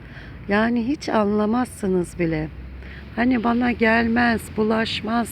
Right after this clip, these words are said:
demeyin. Şöyle söyleyeyim.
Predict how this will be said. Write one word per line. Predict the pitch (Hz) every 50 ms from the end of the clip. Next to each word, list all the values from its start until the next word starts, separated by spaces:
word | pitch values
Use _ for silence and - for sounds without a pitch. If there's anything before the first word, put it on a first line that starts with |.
| - -
demeyin. | 208 202 220 220 202 190 165 156 151 143 131 - - - - - - - - - - - - - - - - - - - - - - - - - - - - - - - - - - - - - - - - - - -
Şöyle | - - - 240 247 269 277 277 262 226
söyleyeyim. | - - - 208 196 185 180 175 175 180 190